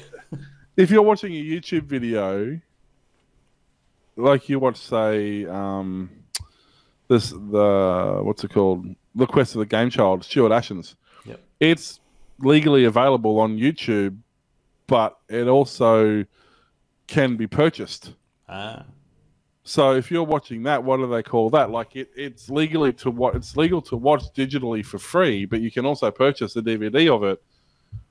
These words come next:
Speaker 2: <laughs> So I'm not quite sure how, and it's not the only one, it's just the first one that came to mind, but I'm not quite sure how they're breaking this chart up. But basically, um, mind you, this was a massive survey this year. They quizzed nearly two and a half thousand people.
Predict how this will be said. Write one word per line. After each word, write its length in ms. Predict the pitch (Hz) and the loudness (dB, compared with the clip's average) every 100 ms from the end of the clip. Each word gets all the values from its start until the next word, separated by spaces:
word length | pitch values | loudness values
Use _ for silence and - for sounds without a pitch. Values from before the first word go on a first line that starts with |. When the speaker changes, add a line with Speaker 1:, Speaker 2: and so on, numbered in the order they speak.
| _ _ _ 156 | _ _ _ -4
Speaker 2:
<laughs> 100 | - - 571 571 539 _ - - _ _ - - - _ | -4 -4 -12 -18 -20 _ 0 0 _ _ -20 -20 -20 _
So 300 | - 156 135 | -4 2 4
I'm 80 | 131 | 4
not 140 | 170 - | 2 2
quite 200 | 170 135 | 0 2
sure 220 | 156 135 | 2 2
how, 380 | 139 135 120 - _ _ - | 0 -2 -4 -8 _ _ -4
and 80 | 156 | -2
it's 100 | 170 | -2
not 100 | 127 | -2
the 120 | 123 | -2
only 180 | 120 113 | -2 -2
one, 220 | 123 117 | -4 -4
it's 120 | - | -6
just 120 | 101 | -8
the 60 | 120 | -4
first 120 | 113 | -4
one 120 | 110 | -6
that 20 | 110 | -6
came 120 | 107 | -2
to 40 | |
mind, 220 | 139 131 | 0 0
but 60 | 113 | 0
I'm 80 | 127 | -2
not 100 | 143 | -2
quite 180 | 135 113 | -2 -4
sure 160 | 123 | -4
how 220 | 104 117 110 | -4 -2 -2
they're 100 | 101 | -2
breaking 360 | 107 107 110 | -2 -2 -4
this 140 | 101 95 | -6 -6
chart 300 | - 98 110 | -2 0 2
up. 180 | 107 _ - _ - | 0 _ -20 _ 0
But 120 | 123 | 2
basically, 680 | 135 139 156 - 123 113 95 _ _ _ _ _ _ _ - - - | 2 0 -2 -2 0 0 -6 _ _ _ _ _ _ _ -20 -20 -6
um, 680 | 120 110 107 107 104 104 107 - | 0 2 2 0 0 -2 -4 0
mind 200 | 165 160 | 2 4
you, 80 | 143 | 2
this 160 | 170 170 | 0 0
was 140 | 139 | -2
a 60 | 120 | -2
massive 420 | 127 143 131 110 | -2 -2 -6 -8
survey 380 | - 123 123 107 | -2 0 0 0
this 240 | 107 - | -2 -4
year. 80 | 123 | 0
They 160 | 117 | 0
quizzed 340 | 113 139 127 120 | 0 2 2 2
nearly 240 | 117 113 | 2 0
two 220 | - 139 | -2 -6
and 100 | 143 | -6
a 20 | 113 | -4
half 240 | 120 110 | -6 -4
thousand 300 | 127 107 101 | -4 -4 -4
people. 340 | 113 127 87 | -6 -6 -8